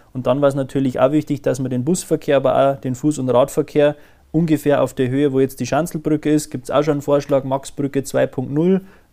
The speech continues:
die war ja früher in Verlängerung der Wittgasse über die Donau, dass man für den Verkehr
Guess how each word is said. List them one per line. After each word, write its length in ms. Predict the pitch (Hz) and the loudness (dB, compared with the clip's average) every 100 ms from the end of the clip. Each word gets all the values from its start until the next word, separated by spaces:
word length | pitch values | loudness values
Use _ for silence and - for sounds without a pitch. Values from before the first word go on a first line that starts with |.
| - | -10
die 80 | 131 | -2
war 120 | 131 | 0
ja 100 | 127 | 0
früher 280 | 131 147 147 | 0 2 2
in 120 | 131 | 0
Verlängerung 600 | 131 127 143 139 135 135 | -4 -2 -2 -2 -2 -2
der 140 | 127 | -2
Wittgasse 480 | 165 - 156 156 156 | -2 0 2 2 2
über 160 | 143 143 | -2 -2
die 160 | 147 | -2
Donau, 420 | 143 147 143 139 139 - - _ | 0 0 2 0 -2 -16 -20 _
dass 180 | - 131 | -2 0
man 340 | 135 131 131 131 | 0 0 -2 -6
für 180 | - 131 | -6 0
den 200 | 135 165 | 0 2
Verkehr 560 | 151 - 147 147 143 | 0 0 4 4 4